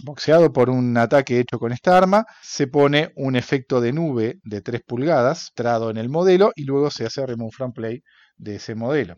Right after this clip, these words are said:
El A O E es un, es un hazard, o sea, es una amenaza que se mantiene en juego durante un round. Los modelos enemigos en el A O E, cuando se ponen en juego, son golpeados y sufren un pau doce de fuego. Y los modelos enemigos que entran o terminan sus activaciones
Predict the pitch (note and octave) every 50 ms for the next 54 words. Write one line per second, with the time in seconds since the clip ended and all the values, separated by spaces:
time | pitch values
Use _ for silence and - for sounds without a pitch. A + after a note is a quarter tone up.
0 | _ _ _ - G#2+ G#2+ A2+ B2 C3 C3 C#3 C#3+ D3 D#3 - - B2+ - - -
1 | C3+ B2+ B2+ A#2+ A#2 A2+ A2+ A2 - A2+ A2 - A#2 A2 - E3+ E3+ E3 - D3
2 | D3+ F3 - - A2 - - A2 - - A2+ A#2 A#2 B2 C3+ D3 E3 E3+ E3 -
3 | F3 D#3 - C3+ B2 - C#3 B2 A#2+ A#2 A#2 - B2 B2 B2+ B2+ B2+ B2+ - B2
4 | A2 - - B2+ B2+ B2+ A#2+ A#2+ G#2+ A2 A2 G#2+ - B2 B2+ C3+ E3+ F#3 G3 G#3
5 | A3 _ - A#2+ A2+ G#2 A#2 A#2+ A#2+ B2 B2+ A#2+ A#2+ - - A2+ A2+ A#2 B2 C3
6 | C3 C3 B2+ - - A2 A2 A2 G#2 A2 A#2 A#2 A#2 B2 C3+ D3+ - _ - -
7 | G#2+ G#2 G2+ G2 - - G#2+ - A2+ A2+ A2 A2 A2 G#2+ A2+ - A2+ G2+ G2+ G2
8 | - - - D3 C#3 C3 C3+ D#3+ - _ - - - - _ _ _ _ - -
9 | - A#2 A#2 B2 C3 C3 C3 D#3+ D#3 D#3+ E3+ - E3+ E3+ - B2+ A2+ A2+ A2+ A#2
10 | A2+ A2 - - A#2+ A#2 A#2 A#2 A#2 - _ C3 B2 A#2+ A#2+ - - B2 B2 -
11 | - _ G#2+ F#2 F#2 - - C#3+ D3+ C#3+ C3 C3+ E3+ G#3 _ _ C#3+ C3 C3 C3
12 | G#2+ B2 B2+ B2 B2 A#2+ - B2 A#2 C3 C3+ B2+ - - B2 C3 D3 D3 C#3+ C3+
13 | C3+ C3 C#3 - B2+ A2 A#2+ B2 C#3+ D3 C3+ - - B2+ B2 B2 A#2+ A#2+ A#2+ -
14 | B2 A#2+ - - A#2+ A#2+ A2 - D#3 D3+ C3 A2 - -